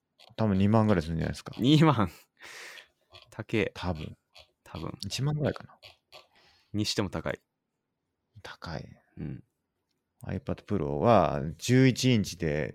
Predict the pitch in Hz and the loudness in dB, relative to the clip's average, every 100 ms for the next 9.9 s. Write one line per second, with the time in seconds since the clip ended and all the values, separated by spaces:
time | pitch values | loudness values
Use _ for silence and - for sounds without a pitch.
0 | - - 98 - 95 85 85 82 78 73 | -14 -10 -8 -2 0 0 -2 -6 -6 -6
1 | 82 82 - - _ _ - 92 78 - | -4 -4 -6 -10 _ _ -8 -4 -2 -4
2 | _ _ _ _ _ - 107 107 107 107 | _ _ _ _ _ -2 2 2 4 2
3 | 95 - 78 78 69 98 95 95 92 90 | 2 -2 -2 -2 0 2 4 4 4 2
4 | 98 90 80 80 78 - 73 73 - 76 | 0 0 0 -2 -4 -6 -10 -8 -6 -6
5 | 71 - _ _ - 82 85 - _ _ | -8 -12 _ _ -12 -10 -12 -16 _ _
6 | _ _ _ - 90 87 87 92 90 101 | _ _ _ -10 -6 -6 -4 -4 0 2
7 | 87 78 - - _ _ _ _ _ _ | 2 -2 -10 -20 _ _ _ _ _ _
8 | _ _ - 82 80 71 - - 90 - | _ _ -10 -6 -6 -8 -14 -14 -12 0
9 | 127 98 80 - 80 82 78 76 - | 2 2 0 -6 -8 -6 -4 -6 -8